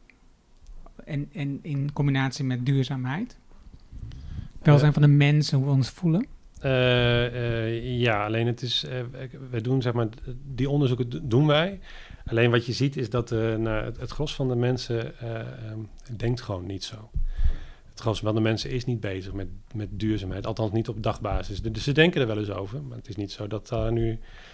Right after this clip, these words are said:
Speaker 2: dat ze alles wat ze doen, dat ze denken, "Oh ja, moet ik even een afweging maken van, eh, kan dit wel voor, eh,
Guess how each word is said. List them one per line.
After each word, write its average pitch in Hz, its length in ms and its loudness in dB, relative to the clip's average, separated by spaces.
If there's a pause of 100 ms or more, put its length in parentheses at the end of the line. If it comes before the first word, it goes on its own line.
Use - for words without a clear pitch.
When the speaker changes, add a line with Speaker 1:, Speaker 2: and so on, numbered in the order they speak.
(100)
Speaker 2:
dat 120 120 -4
ze - 120 -6
alles 131 320 4
wat 120 140 -2
ze 123 100 0
doen, 123 160 4
dat 127 120 0
ze - 100 -6
denken, 120 260 2
"Oh 123 60 0
ja, 113 80 0
moet 110 120 -4
ik 123 60 0
even 117 160 -2
een 131 60 -2
afweging 113 460 -2
maken 110 380 -2
van, 113 360 -2
eh, 110 240 -4
kan 135 180 0
dit 107 140 0
wel 101 180 -6
voor, 98 300 -6
eh, 104 80 -6